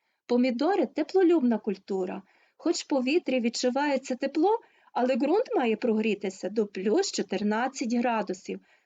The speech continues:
тому не варто поспішати з висаджуванням у відкритий ґрунт. Лунки копають так, щоб перевищували в три-чотири рази об'єм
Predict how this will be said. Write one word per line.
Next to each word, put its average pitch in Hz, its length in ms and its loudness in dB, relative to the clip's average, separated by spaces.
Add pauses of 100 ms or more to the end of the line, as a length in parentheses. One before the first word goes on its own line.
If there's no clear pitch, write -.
(200)
тому 233 240 2
не 381 140 4
варто 277 380 -2
поспішати 254 720 -2
з 220 100 0
висаджуванням 240 1000 0
у 247 60 0
відкритий 220 560 -2
ґрунт. 170 360 -4 (600)
Лунки 339 500 0
копають 254 580 0 (100)
так, 208 420 -4 (260)
щоб - 400 -4 (120)
перевищували 247 920 0
в 214 40 -4
три-чотири 370 720 0
рази 339 380 2 (220)
об'єм 240 580 0